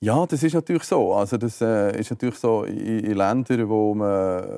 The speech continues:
wo, wo man so eine starke Abhängigkeit hat, äh, äh, dass man sich kann, äh, auseinandersetzen mit den Leuten, ohne dass man, eben, wenn Englisch nicht funktioniert, dann wird's extrem schwierig. Dann musst du wirklich immer jemanden haben, der einerseits Sprache und andererseits natürlich auch Kultur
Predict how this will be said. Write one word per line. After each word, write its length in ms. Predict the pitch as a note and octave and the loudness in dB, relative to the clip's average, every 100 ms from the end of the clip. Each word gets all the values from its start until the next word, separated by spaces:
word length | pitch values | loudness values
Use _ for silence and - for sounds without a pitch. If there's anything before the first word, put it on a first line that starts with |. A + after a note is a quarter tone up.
| G#2 G#2 F#2+ | -10 -12 -8
wo, 220 | G#2 G#2+ | -10 -8
wo 140 | A2 | -8
man 120 | G#2+ G#2 | -6 -2
so 100 | A#2 | 0
eine 140 | A#2 | 0
starke 480 | - G#2+ A#2+ - G2+ | 0 -2 -2 -2 -2
Abhängigkeit 680 | A2 A2+ A#2+ - A2 A2 B2 | 0 -2 -4 -4 -6 -4 -2
hat, 260 | A2+ - G#2+ | -4 -2 -4
äh, 220 | G2+ G2 - - _ | -4 -6 -12 -20 _
äh, 320 | G2+ G#2 G#2 F2+ | -8 -8 -8 -6
dass 200 | G#2+ - | -6 -6
man 80 | G2 | -6
sich 140 | G#2 - | -8 -4
kann, 340 | G2 G2 G2 - | -4 -2 -4 -8
äh, 240 | G1+ G1+ - | -12 -14 -14
auseinandersetzen 840 | - G#2+ G2+ G2+ B2+ A#2 A#2+ A2 A2+ | -6 -6 -4 -4 -4 -4 -4 -4 -4
mit 180 | G#2+ - | -2 0
den 120 | G#2+ | 0
Leuten, 260 | B2 - A2+ | 0 -2 -2
ohne 240 | A2+ A2 | 0 0
dass 200 | G#2 G2 | -4 -4
man, 240 | G#2 G2 - | -4 -4 -2
eben, 260 | A2+ A2+ F#2+ | -2 -2 -4
wenn 120 | F#2+ | -4
Englisch 340 | F#2+ A2+ A2+ A2+ | -4 -2 -2 -4
nicht 140 | G#2 | -4
funktioniert, 600 | A2 F#2+ - G#2 C#3+ D3 | -6 -6 -6 -2 -2 -2
dann 120 | G2+ | -4
wird's 180 | G2+ - | -4 -4
extrem 340 | A2 - G#2+ G2+ | -8 -4 -4 -4
schwierig. 360 | A#2 C#3 G2 | -4 -4 -4
Dann 140 | G#2+ G2+ | -6 -6
musst 200 | A2 - | -6 -6
du 60 | |
wirklich 220 | A2+ G#2+ A2 | -10 -6 -6
immer 180 | A2+ A2 | -4 -4
jemanden 300 | A2 - G2+ | -6 -6 -4
haben, 280 | G2 G#2+ | -2 -2
der 180 | A2 G#2+ - - - - - _ _ _ | -4 -6 -8 -18 -20 -20 -20 _ _ _
einerseits 600 | - G#2+ C#3 B2 B2 - | -2 0 0 0 -2 -4
Sprache 380 | - A#2+ A#2+ - | -6 -2 -2 -4
und 120 | B2 | -4
andererseits 360 | B2 B2+ B2+ B2 | -4 -4 -6 -4
natürlich 220 | A#2 A#2 | -4 -2
auch 180 | A#2+ A2+ | -4 -4
Kultur 500 | C3 A#2+ B2+ C#3 | -6 -4 0 2